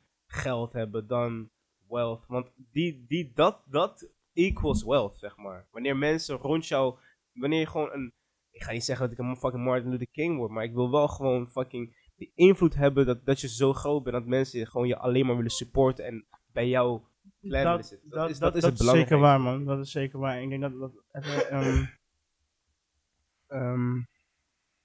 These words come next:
Speaker 2: ja, ik denk dat, dat dat wel uiteindelijk het mooiere is in het leven toch dan alle doeken van de wereld hebben.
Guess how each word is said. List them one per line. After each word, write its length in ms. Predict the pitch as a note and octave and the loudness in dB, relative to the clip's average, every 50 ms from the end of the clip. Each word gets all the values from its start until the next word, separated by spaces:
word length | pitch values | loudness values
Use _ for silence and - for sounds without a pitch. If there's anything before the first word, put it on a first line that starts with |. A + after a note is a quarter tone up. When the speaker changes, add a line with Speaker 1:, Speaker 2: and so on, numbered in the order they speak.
| _ _ _ _ _ _ _ _ _ _ _ _ _ _ _ _ _ _ _ _ _ _ _ _ _ _ _ _ _ _ _ _ _ _ _ _ _ _ _ _ _ _ _ _ _ _ _ _ _ _ _ _ - | _ _ _ _ _ _ _ _ _ _ _ _ _ _ _ _ _ _ _ _ _ _ _ _ _ _ _ _ _ _ _ _ _ _ _ _ _ _ _ _ _ _ _ _ _ _ _ _ _ _ _ _ -2
Speaker 2:
ja, 160 | D3 C#3+ C3 | 0 0 2
ik 60 | B2+ | 4
denk 120 | C3 C3+ C3+ | 6 6 8
dat, 260 | C#3 C3+ B2+ A#2+ A#2+ C3+ | 8 6 6 4 2 0
dat 80 | C#3 | 2
dat 180 | B2+ C3+ C3+ C3 | 2 2 2 4
wel 420 | C3+ C#3 C3+ C3+ C3 C3 - - _ _ _ _ _ _ _ _ _ _ _ _ _ _ _ _ _ _ _ _ _ _ _ | 6 6 6 6 4 2 -2 -8 _ _ _ _ _ _ _ _ _ _ _ _ _ _ _ _ _ _ _ _ _ _ _
uiteindelijk 420 | - C#3 - - C3+ C#3 C#3+ C3 C3+ | -12 -10 -4 0 0 2 2 2 0
het 80 | B2 - C3 | 0 0 2
mooiere 500 | C3+ C#3 C#3 C#3 C#3+ C3+ C3 B2+ C3 - - _ _ _ _ _ _ _ _ | 4 6 6 6 6 6 4 2 0 -4 -8 _ _ _ _ _ _ _ _
is 220 | - C3 - - | -8 -8 -8 -6
in 100 | - C#3+ | -6 -6
het 120 | C3+ B2+ | -6 -6
leven 320 | C3+ C3+ C3+ C3+ C3 C3+ - | -4 -4 -4 -4 -4 -6 -6
toch 200 | C3 C3 - C#3 | -6 -6 -6 -4
dan 480 | C#3 C3 B2+ B2+ B2 B2 B2 B2+ A#2+ - _ _ _ _ _ _ _ _ _ _ _ _ _ _ _ _ _ _ _ _ _ _ _ _ _ _ _ _ _ | -4 -2 -2 -2 -2 -2 -4 -4 -6 -10 _ _ _ _ _ _ _ _ _ _ _ _ _ _ _ _ _ _ _ _ _ _ _ _ _ _ _ _ _
alle 220 | - C3 B2+ B2 B2 | -4 -4 -2 -2 -4
doeken 240 | B2+ B2+ - - B2 | -6 -8 -8 -6 -4
van 100 | A#2+ B2+ | -2 -2
de 60 | A#2+ | 0
wereld 240 | B2 B2 A#2 A2+ A#2+ | 2 2 2 0 -2
hebben. 300 | A#2+ A2+ - - B2 | -4 -6 -6 -8 -12